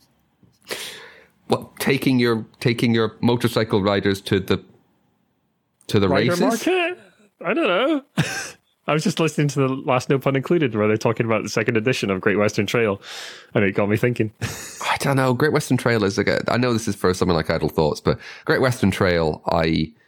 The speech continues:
Speaker 1: I understand that it's really good. I, and I understand sometimes, you know, you need to look past the setting of a game, but it doesn't interest me taking cows to market. Admittedly, you know,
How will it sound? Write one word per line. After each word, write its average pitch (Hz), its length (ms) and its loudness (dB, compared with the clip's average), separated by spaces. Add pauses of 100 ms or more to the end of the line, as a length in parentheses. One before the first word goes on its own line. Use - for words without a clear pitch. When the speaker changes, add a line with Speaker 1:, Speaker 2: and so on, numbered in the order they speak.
(560)
Speaker 1:
I 104 100 -2
understand 104 420 0
that 98 40 2
it's - 140 -4
really 90 160 2
good. 95 220 0
I, 95 280 -2 (1500)
and 117 160 0
I 120 100 2
understand 123 480 0
sometimes, 110 500 0
you 101 60 0
know, 95 60 2
you 90 100 2
need 87 100 -2
to - 100 -4
look 92 160 -2
past 98 280 0
the 92 80 2
setting 85 400 0
of 82 80 2
a 87 60 2
game, 78 480 0 (420)
but - 100 2
it 175 80 -2
doesn't 240 280 0
interest 208 560 0
me 180 80 2
taking 160 420 -2
cows 147 320 -2
to - 120 -2
market. 135 600 0 (340)
Admittedly, 156 520 0
you 127 80 0
know, 87 200 0